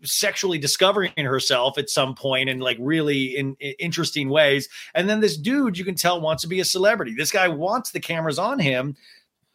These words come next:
And so th-, they, they interview this guy at multiple different points and you see the journey this guy goes through, but he,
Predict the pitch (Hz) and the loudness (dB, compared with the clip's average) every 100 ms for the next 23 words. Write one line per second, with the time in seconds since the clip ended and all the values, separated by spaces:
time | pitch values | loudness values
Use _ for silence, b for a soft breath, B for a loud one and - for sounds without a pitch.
0 | - 185 175 190 180 175 175 175 160 147 | -2 0 4 6 6 6 2 -2 -10 -12
1 | 165 175 165 170 170 165 156 160 196 170 | -4 -4 0 0 0 -2 0 0 0 0
2 | 165 151 175 156 151 139 160 175 160 139 | 0 2 2 4 2 2 0 2 0 0
3 | 156 143 - 185 190 143 139 139 - 190 | 0 -2 -2 -2 0 -2 -2 -2 -2 -2
4 | 156 139 147 165 127 160 - 190 139 151 | -2 -2 -2 -2 -2 -4 2 2 4 2
5 | 208 - - 131 120 131 | 2 0 0 0 2 -2